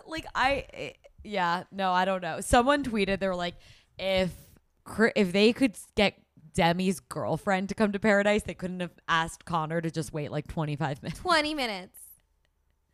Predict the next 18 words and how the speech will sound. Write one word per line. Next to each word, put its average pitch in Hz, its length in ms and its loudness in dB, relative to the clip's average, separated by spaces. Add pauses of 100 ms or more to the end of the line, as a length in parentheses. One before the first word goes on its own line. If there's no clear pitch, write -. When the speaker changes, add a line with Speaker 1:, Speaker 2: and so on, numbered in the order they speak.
(500)
Speaker 1:
But 220 180 -2
whatever. 160 520 -4
They 190 100 0
got 151 160 -8
to 214 100 -10
make 175 160 -8
out 165 100 -4
an 156 140 -8
air 151 200 -8
conditioning, 143 760 -10 (140)
air-conditioned 147 840 -8 (200)
hotel 131 340 -16
room, 135 220 -12
so 127 120 -10
it's 131 100 -10
probably - 260 -14
better. - 380 -14 (340)
Speaker 2:
Yeah. 180 380 -12